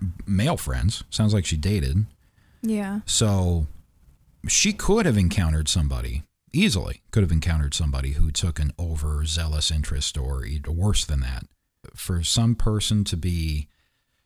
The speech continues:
Speaker 1: like, a full-time stalker, manifesting themselves in killing animals and setting fires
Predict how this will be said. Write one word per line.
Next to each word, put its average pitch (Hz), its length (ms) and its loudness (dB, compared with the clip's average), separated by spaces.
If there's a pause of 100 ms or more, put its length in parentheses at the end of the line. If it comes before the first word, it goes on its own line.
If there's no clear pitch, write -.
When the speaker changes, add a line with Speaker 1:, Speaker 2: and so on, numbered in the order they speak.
(220)
Speaker 1:
like, 78 120 -2
a 73 60 -2
full-time 107 680 2
stalker, 82 560 0
manifesting 95 720 2
themselves 85 560 0
in 78 160 2
killing 104 360 2
animals 85 920 0
and 76 220 0
setting 95 320 0
fires 78 880 -2